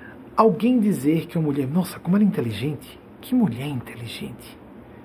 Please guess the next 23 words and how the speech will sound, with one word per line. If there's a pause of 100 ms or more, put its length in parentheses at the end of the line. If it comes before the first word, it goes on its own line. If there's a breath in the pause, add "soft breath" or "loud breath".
(360 loud breath)
Vocês
observam
como
isso
é, (140)
é
pouco
comum? (1900 loud breath)
Mesmo
mulheres,
obviamente,
muito
dotadas
intelectualmente,
não
só, (500 loud breath)
eu
não
falo
só
a
questão
de,